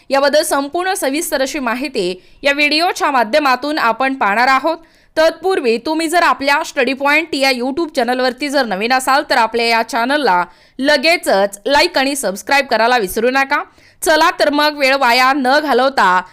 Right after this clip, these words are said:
लाडक्या बहिणींवर कशा पद्धतीने या ठिकाणी गुन्हे दाखल होणार आहे, अशी माहिती दिलेली महिला व बालविकास विभागाने दिलेला हा जो प्रस्ताव आहे, तो काय आहे, ते या ठिकाणी आपण जाणून घेऊया.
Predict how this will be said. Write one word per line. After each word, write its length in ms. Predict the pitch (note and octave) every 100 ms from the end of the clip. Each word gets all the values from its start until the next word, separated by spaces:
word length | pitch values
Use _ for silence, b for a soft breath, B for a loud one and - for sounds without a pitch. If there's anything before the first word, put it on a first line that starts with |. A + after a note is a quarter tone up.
| B
लाडक्या 600 | C#4 D4+ C#4+ D4 E4 E4+ F4 G3+
बहिणींवर 840 | A#3 B3 C4 C#4+ D#4 G#3 F3+ G#3+ D#4
कशा 300 | D#4 F4 F#4
पद्धतीने 580 | E4+ A#3 C#4 C#4 D4
या 80 | E4
ठिकाणी 480 | B3 C4 B3 B3 C4+
गुन्हे 320 | A3+ A#3+ D4
दाखल 320 | D#4 A3+ B3+
होणार 260 | B3+ A#3 A#3+
आहे, 360 | C4 C4 F3 E3+ B B -
अशी 280 | C#4 E4
माहिती 420 | E4+ D4 C#4 C4+ D4+
दिलेली 520 | B3 A3+ C4 F#3 F3+ B B
महिला 400 | C4+ D4+ D#4+ D#4+
व 140 | F4 F4+
बालविकास 600 | A#3+ B3+ C4+ C4+ D4+ D#4
विभागाने 460 | A#3 A3+ A#3+ C4 C4+
दिलेला 320 | B3 G#3+ B3
हा 100 | B3+
जो 140 | B3+ C4+
प्रस्ताव 480 | C4+ G#3 - E4
आहे, 420 | D4+ C4 C4+ F3+ F3+ b b -
तो 100 | D4
काय 320 | C#4+ D4 F#4
आहे, 400 | D#4 C#4+ G#3+ G3+ G3+
ते 160 | D#4+ E4
या 120 | B3
ठिकाणी 500 | A#3 C4 A#3 A#3 C4+ C#4
आपण 560 | G#3 G#3+ B3+ G3 B3+ G#3+
जाणून 320 | A#3 G3 A3+
घेऊया. 500 | A3 A#3+ G3 F#3 E3